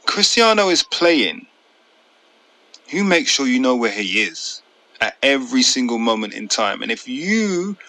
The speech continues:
are not dedicated to mark him, you make sure somebody else is marking him. That goes from,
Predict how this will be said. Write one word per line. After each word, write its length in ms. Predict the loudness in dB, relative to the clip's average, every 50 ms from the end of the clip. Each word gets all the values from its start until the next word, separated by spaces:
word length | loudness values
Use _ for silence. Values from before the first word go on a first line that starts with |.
| -18 _ -2
are 100 | -2 0
not 200 | 0 -2 -4 -2
dedicated 580 | -2 0 0 0 0 0 0 0 0 0 -4 -6
to 100 | -8 -6
mark 360 | -2 0 0 0 0 -2 -6
him, 260 | -8 -8 -8 -10 -12 -16 _ -20 -20 -20 _ _
you 200 | -6 -4 -2 -2
make 240 | 0 2 0 0 0
sure 200 | 0 0 0 0
somebody 360 | 0 0 -2 -2 -2 -2 -2
else 200 | -2 -2 -2 -2
is 80 | -4 -4
marking 340 | -2 -2 -2 -2 -2 -8 -14
him. 100 | -12 -8
That 160 | -6 -6 -4
goes 260 | 0 0 0 0 0 -4
from, 320 | -4 -6 -8 -8 -10 -14